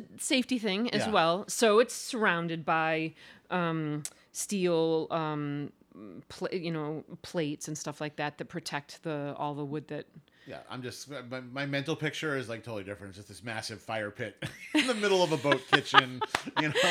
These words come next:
Speaker 2: just
Speaker 1: No, no,
Speaker 2: like
Speaker 1: enclosed,
Speaker 2: Yeah.
Speaker 1: enclosed. I mean, we have wood, we have wood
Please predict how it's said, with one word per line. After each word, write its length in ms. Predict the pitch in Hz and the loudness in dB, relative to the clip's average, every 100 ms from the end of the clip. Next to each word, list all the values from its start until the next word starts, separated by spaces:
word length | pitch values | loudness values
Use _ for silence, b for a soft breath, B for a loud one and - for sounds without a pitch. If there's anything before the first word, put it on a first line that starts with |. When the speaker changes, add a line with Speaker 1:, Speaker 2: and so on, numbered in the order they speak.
| - | 4
Speaker 2:
just 160 | - 247 | 4 8
Speaker 1:
No, 100 | 294 | 12
no, 140 | 294 | 12
Speaker 2:
like 100 | 262 | 10
Speaker 1:
enclosed, 720 | 285 - - 269 185 147 147 165 | 8 6 10 10 10 6 0 4
Speaker 2:
Yeah. 140 | 254 | 4
Speaker 1:
enclosed. 400 | 262 294 180 185 | 4 6 4 6
I 80 | 330 | 8
mean, 220 | 359 359 339 | 10 8 10
we 80 | 453 | 8
have 260 | 427 480 | 10 6
wood, 220 | 381 262 - | 4 2 2
we 200 | 247 339 | 2 2
have 280 | 381 392 302 | 4 2 2
wood 420 | 254 254 254 269 | 2 4 4 2